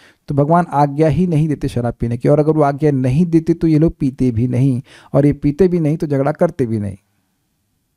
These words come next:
तो ये तदनुज्ञाता शब्द से सूचित हो रहा है कि भगवान ही चाहते थे कि ये लोग नष्ट हो जाएं, नष्ट होकर के मेरे पास, मेरे धाम में वापस आ जाएं।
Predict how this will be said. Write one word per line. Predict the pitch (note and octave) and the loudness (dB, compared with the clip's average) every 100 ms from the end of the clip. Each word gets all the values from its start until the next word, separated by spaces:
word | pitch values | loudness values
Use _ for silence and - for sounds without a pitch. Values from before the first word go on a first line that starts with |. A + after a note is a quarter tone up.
| _ _ _ _ _ | _ _ _ _ _
तो | C#3 | 4
ये | D#3 | 4
तदनुज्ञाता | E3+ D3+ E3+ G3 E3+ E3 | 4 2 0 2 0 0
शब्द | E3+ D#3+ | -2 -2
से | D#3 D#3 | -4 -6
सूचित | D#3 D#3+ - | -6 -8 -6
हो | B2+ | -2
रहा | C#3 | 0
है | D3 | 0
कि | E3+ D3 | -2 -4
भगवान | G#2+ A2 C3 C3 D3 D3+ | -4 -2 0 2 2 2
ही | F3 | 2
चाहते | D#3+ C3 D3 | 2 0 -4
थे | D3 | -4
कि | D3 | -2
ये | |
लोग | C3 C3+ | -2 -2
नष्ट | A2+ G#2+ | -4 -2
हो | A#2+ | 0
जाएं, | A#2+ E3 A3+ - - - | 2 0 -2 -10 -18 0
नष्ट | A3 G3+ E3 | 2 2 0
होकर | D3 C#3+ | -2 -4
के | C#3+ | -4
मेरे | C3 A#2+ | -4 -4
पास, | B2 D3+ F3 C3 | -4 -4 -4 -8
मेरे | A#2 | -10
धाम | - G2 | -6 -6
में | D3 | -4
वापस | D#3 G2+ - - | -8 -10 -14 -18
आ | |
जाएं। | G#2 | -20